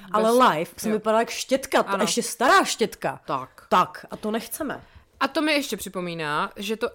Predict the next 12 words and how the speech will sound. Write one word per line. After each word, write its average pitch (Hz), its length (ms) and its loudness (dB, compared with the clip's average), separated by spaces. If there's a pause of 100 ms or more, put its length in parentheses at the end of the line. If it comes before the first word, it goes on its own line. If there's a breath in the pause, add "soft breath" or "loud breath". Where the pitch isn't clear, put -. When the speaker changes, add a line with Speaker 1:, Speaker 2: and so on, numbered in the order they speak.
Speaker 2:
ještě 226 240 -6
teoreticky 226 560 -4
může 226 320 -4
vyřešit 214 460 -6
jedna 190 220 -4
věc, 165 500 -6
tyhle 190 260 -8
ty 190 140 -10
problémky. 170 1040 -4 (180)
Eh, 170 520 -2 (400)
Clarins 175 640 -4
mají 180 540 -6